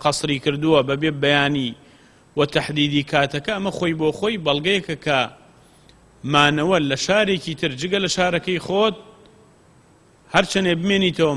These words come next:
مادام نیازی ڕۆشتنت هەیە، ئەوە هەر سەفەرە،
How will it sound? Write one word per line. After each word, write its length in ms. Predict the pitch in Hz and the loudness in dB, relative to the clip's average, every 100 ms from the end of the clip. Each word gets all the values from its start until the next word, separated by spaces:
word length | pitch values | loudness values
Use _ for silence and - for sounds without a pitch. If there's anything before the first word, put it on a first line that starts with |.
| 143 | 0
مادام 380 | 143 156 214 185 160 | 0 2 2 2 2
نیازی 480 | 170 190 165 156 147 | 4 4 2 0 0
ڕۆشتنت 500 | 143 147 - 214 208 175 | 0 -2 -2 -2 -2 2
هەیە، 220 | 196 208 220 - - - - - - _ - | 2 2 0 -12 -20 -20 -20 -20 -20 _ -4
ئەوە 260 | 135 147 156 143 - - - | 2 4 4 0 -12 -10 0
هەر 140 | 180 - | 0 0
سەفەرە، 400 | 151 139 143 104 | -4 0 0 -2